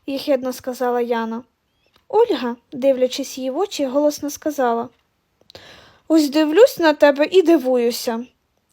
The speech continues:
А якщо у твоєї сім'ї раптом не стане грошей, що ти будеш робити?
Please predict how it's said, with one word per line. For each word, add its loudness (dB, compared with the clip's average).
А 0
якщо 0
у -2
твоєї 2
сім'ї 0
раптом -2
не -4
стане -2
грошей, -2
що 0
ти 4
будеш 0
робити? -4